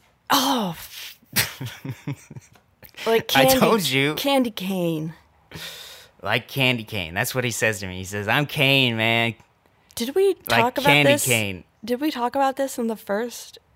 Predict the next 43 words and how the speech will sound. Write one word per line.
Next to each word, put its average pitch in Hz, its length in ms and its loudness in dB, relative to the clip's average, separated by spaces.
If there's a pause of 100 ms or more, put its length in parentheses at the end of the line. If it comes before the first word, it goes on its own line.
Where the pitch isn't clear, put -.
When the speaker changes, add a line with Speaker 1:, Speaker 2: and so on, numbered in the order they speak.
(100)
Speaker 1:
few 233 240 -6
podcasts? 269 720 -10
I 202 80 -10
feel 214 240 -12
like 214 160 -10
Speaker 2:
I 156 100 4
Speaker 1:
we 233 60 2
Speaker 2:
don't 392 100 0
Speaker 1:
did. 226 80 -2
Speaker 2:
think 147 180 4
so. 101 240 0
I 110 120 4
think 180 200 -2
we've 160 160 -2
just 127 200 -2
talked 120 240 -2
about 107 280 -4
that 95 180 -4
sketchy, 98 580 -10 (180)
sketchy 98 680 -8
alleyway. 92 640 -4
Speaker 1:
Oh, - 180 -4
okay. 117 100 -6
Speaker 2:
Um, 104 440 0 (580)
he 143 140 0
introduces 147 600 -2
himself 117 420 0
as 110 420 0 (120)
Kane. 107 500 -2
He's 107 160 -6
like, 110 180 4
"I'm 123 220 -2
Kane, 151 340 -2
man. 131 360 -2
What's 143 180 -4
your 151 100 -4
name?" 123 360 -2
And 104 100 -6
I'm 104 80 -6
like, 101 220 -6
"Oh, 117 160 0
it's 107 160 -4
Kevin." 113 360 0